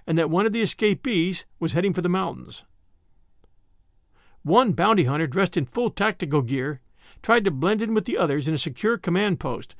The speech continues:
so that he could get an update on the hunt, but was quickly found out and arrested. The searchers had no sense of humor remaining for self-serving loners.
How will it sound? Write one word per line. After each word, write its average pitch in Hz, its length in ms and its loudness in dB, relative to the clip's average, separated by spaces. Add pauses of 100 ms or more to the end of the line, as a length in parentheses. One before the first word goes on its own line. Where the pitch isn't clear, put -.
(120)
so - 100 -6
that 156 120 2
he 180 80 4
could 151 120 -6
get 196 160 2
an 175 60 -6
update 175 400 0
on 147 80 2
the 139 80 0
hunt, 170 300 -4 (480)
but 156 80 0
was 143 140 0
quickly 247 340 0
found 143 300 -2
out 135 380 -2
and 165 80 0
arrested. 196 480 -2 (680)
The - 80 -6
searchers 247 400 -2
had 208 180 2
no 208 220 4
sense 247 320 -2
of 185 120 2
humor 196 280 2
remaining 165 480 2
for 151 100 -4
self-serving 175 640 0
loners. 143 460 -2